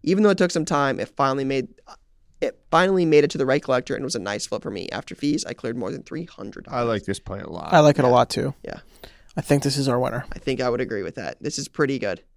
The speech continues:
Speaker 1: Taking a chance on something with a glare for three dollars, hoping it turns out to be something, realizing there's no tens on it, grading it, sitting on it for an entire year, and selling it for, for
Speaker 3: Well, I was gonna
Speaker 1: three dollars
Speaker 3: say that
Speaker 1: profit.
Speaker 3: this, that's one of the advantages of when you get in on something so low like this. Like, you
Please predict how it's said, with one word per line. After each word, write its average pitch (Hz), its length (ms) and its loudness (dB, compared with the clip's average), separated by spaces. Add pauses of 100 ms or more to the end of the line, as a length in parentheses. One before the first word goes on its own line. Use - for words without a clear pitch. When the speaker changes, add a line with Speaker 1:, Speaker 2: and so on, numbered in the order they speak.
(480)
Speaker 1:
Taking 202 240 6
a 190 40 0
chance 180 240 2
on 170 80 2
something 170 160 0
with 151 120 2
a 147 80 0
glare 139 480 0
for 139 120 -6
three 147 220 -2
dollars, 131 360 0
hoping 151 280 -2
it 123 80 -4
turns 131 220 -4
out 123 120 -2
to - 60 -14
be 120 140 -6
something, 120 440 -4 (220)
realizing 143 480 4
there's 110 220 -6
no 147 160 0
tens 135 320 -4
on 123 180 -2
it, - 160 -6 (240)
grading 139 400 0
it, 135 180 -2
sitting 170 300 2
on 147 100 2
it 147 60 -2
for - 80 -2
an 139 80 0
entire 131 400 -2
year, 127 260 -2
and 110 160 -6
selling 127 260 -4
it 123 80 -8
for, 143 120 -14
for - 220 -12 (440)
Speaker 3:
Well, 175 140 4
I 180 60 10
was 190 100 8
gonna - 0 -
Speaker 1:
three 208 80 6
dollars 185 160 6
Speaker 3:
say 208 160 8
that 175 100 8
Speaker 1:
profit. - 20 -2
Speaker 3:
this, 175 160 4
that's 170 280 6
one 190 100 6
of 175 60 4
the 160 100 6
advantages 151 540 2
of 139 80 -2
when 139 140 -4
you 139 80 -6
get 147 160 4
in 147 40 0
on 139 140 -2
something 135 300 -4
so 127 160 0
low 135 200 2
like 135 220 2
this. 120 260 -4
Like, 123 220 -6
you 123 80 -8